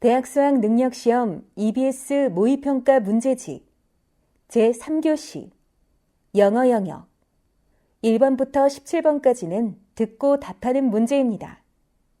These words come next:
일 번부터 십오 번까지는 한 번만 들려주고 십육 번부터 십칠 번까지는 두 번 들려줍니다. 방송을 잘 듣고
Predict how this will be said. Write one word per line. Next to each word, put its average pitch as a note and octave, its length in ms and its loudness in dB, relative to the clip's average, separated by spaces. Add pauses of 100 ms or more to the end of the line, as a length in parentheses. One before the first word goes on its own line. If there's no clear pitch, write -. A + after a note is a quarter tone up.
(360)
일 G#3 180 0
번부터 A#3 540 0
십오 A3 320 -4
번까지는 G#3+ 720 0
한 D#4 200 -6
번만 C#4+ 360 4
들려주고 G3 720 -4 (540)
십육 D#4 400 0
번부터 C4+ 560 2
십칠 - 360 -4
번까지는 A#3+ 840 -2
두 G#3 180 -4
번 C4+ 220 4
들려줍니다. A#3 720 0 (760)
방송을 A3 560 0
잘 G#3+ 320 -2
듣고 G3 640 -4